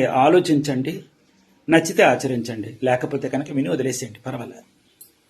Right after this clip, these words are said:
ఏంటంటే నాన్న, మీరేమిటో, మీ మనస్తత్వం ఏమిటో తెలుసుండి మిమ్మల్ని మానసిక చిత్రవధ క్షోభను అనుభవించేలా చేసి మీకు ఒక గట్టి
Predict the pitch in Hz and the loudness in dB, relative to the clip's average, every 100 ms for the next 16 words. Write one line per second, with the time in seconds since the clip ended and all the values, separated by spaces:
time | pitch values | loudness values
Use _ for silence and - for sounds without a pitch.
0 | _ _ _ _ _ - 135 165 143 117 | _ _ _ _ _ -6 0 0 0 -4
1 | 113 110 120 190 214 107 - _ _ _ | -6 -6 -6 -6 -6 -10 -18 _ _ _
2 | _ _ _ _ _ _ _ _ 139 165 | _ _ _ _ _ _ _ _ 0 2
3 | 190 175 156 151 151 147 147 139 120 160 | 6 4 4 2 0 2 4 4 4 0
4 | 156 180 175 170 151 139 175 175 160 135 | -2 -4 -4 0 2 4 2 2 0 2
5 | - 156 208 - 170 135 123 117 117 135 | 2 4 2 0 4 4 2 -2 0 2
6 | 139 139 127 117 123 160 160 165 147 135 | 4 4 4 2 0 0 -2 -6 -6 -2
7 | 139 - 160 151 147 127 - - - 127 | -4 -2 0 2 2 -2 -12 -10 -2 -2
8 | 123 170 131 131 139 135 135 120 117 113 | 0 -2 -2 -2 -2 -2 0 -2 -4 -8
9 | 113 127 107 - _ _ _ _ _ _ | -6 -8 -8 -18 _ _ _ _ _ _
10 | _ _ - 165 151 - 123 120 - _ | _ _ -4 0 0 0 -2 -4 -4 _
11 | 208 | 0